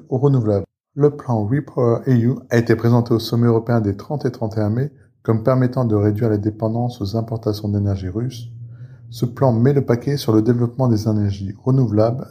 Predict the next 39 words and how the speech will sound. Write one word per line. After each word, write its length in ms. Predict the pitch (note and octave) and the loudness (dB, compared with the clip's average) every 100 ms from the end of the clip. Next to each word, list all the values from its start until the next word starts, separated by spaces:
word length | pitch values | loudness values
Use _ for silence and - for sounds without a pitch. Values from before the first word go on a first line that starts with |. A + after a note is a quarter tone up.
| - | -2
de 80 | |
l'efficacité 460 | A#2+ A#2 - A#2 - | -2 0 -4 -4 -2
énergétique 640 | G#2 G2 G2 - C3+ A#2+ A#2 | -2 -2 -4 -10 -10 -10 0
et 100 | A#2+ | 2
de 120 | A2 | 4
l'hydrogène 420 | G#2+ G#2+ G#2+ G#2+ | 2 2 0 -2
vert. 280 | G2 - G2+ _ _ _ | -2 -6 -12 _ _ _
Néanmoins, 600 | A2+ A#2+ E3 B2+ G#2 C3 D3 | -2 2 4 4 2 0 -4
les 120 | A#2 G2+ | -6 -6
commissions 440 | - B2+ A#2+ - | 0 -2 -2 -6
environnementales 640 | B2+ A2+ A#2 A2+ A2 G#2 G2+ | 0 2 2 2 0 0 2
et 80 | |
économiques 480 | G2+ G#2 A2 G#2 G#2+ | 2 2 0 0 -2
du 160 | G2 - | -8 -2
Parlement 380 | A2 A#2 G#2+ G2+ | 2 2 2 2
européen 520 | F2+ E2+ F#2 G#2 A#2 _ - - _ | 0 -2 0 -2 -4 _ -20 -20 _
se 120 | _ | _
sont-elles 400 | - G#2+ C#3 C3+ | -2 0 2 0
prononcées 640 | - B2+ A2+ G#2 - B2+ E3 - - | 0 2 2 0 -4 -4 -4 -12 -4
à 100 | A2 | 2
une 180 | G#2 G2+ | 2 2
courte 300 | E3+ D3+ - | -2 -4 -2
majorité 640 | G2 F2 F#2 F#2+ - C#3 | 0 0 -2 -2 -4 -6
contre 360 | - C3 - A2 | -4 -4 0 -2
le 140 | G#2 | -2
projet 300 | - C3 C#3+ | 0 2 4
de 140 | A#2 | 4
la 80 | F#2+ | 2
Commission 380 | F#2 B2 A2+ G#2+ | 2 0 0 0
européenne 420 | G#2 G#2 A#2+ C3+ G#2 | -2 0 0 2 -2
visant 280 | G2 A2 | -4 -2
à 60 | G2+ | 0
inclure 400 | G2 - A#2+ A#2+ | -2 -2 0 0
le 100 | G#2 | 2
nucléaire 480 | F#2+ G#2 G#2 A2+ A#2 | 0 0 0 0 2
dans 100 | A2+ | 0
la 100 | F2 | -6
taxonomie 680 | E2 A2 - G2+ G2+ A2+ A#2 | -6 -10 -6 -2 0 0 0
européenne, 640 | A2+ G2+ G#2+ G#2 E2+ E2+ | 0 2 2 0 -2 -6